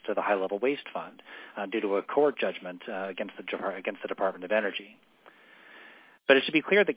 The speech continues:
canceling the Summer reactors proves that the nuclear industry has no future, but it only tells half the story.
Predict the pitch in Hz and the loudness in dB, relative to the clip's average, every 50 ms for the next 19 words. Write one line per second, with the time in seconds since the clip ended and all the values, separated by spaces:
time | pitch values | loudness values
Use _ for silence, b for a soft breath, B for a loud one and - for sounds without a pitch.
0 | - - 156 165 160 - - 156 143 135 117 - 135 123 117 110 110 110 107 107 | -2 -4 -4 -4 -4 -2 -2 -2 0 0 2 2 2 2 4 4 4 6 6 6
1 | - - 110 101 - - - - - 160 151 151 143 127 - 127 120 113 113 110 | 4 2 -2 -2 -4 -8 -6 0 2 2 2 2 0 -2 -4 -4 -2 -2 -2 -2
2 | - 117 110 107 107 101 - - 107 104 98 - 110 98 - - - 151 143 - | -2 -2 -2 -2 -4 -6 -2 0 2 2 2 0 -4 -4 -4 -2 -4 -2 -2 0
3 | 107 104 98 98 110 107 117 131 135 139 147 147 127 113 - 113 110 107 104 - | -2 0 2 2 0 0 0 -2 -2 0 0 -2 -2 -2 2 4 4 4 4 0
4 | - - 113 110 104 - - - - - 113 98 90 85 - | 0 4 4 4 4 2 -2 -10 -6 -4 -4 -4 -4 -8 -10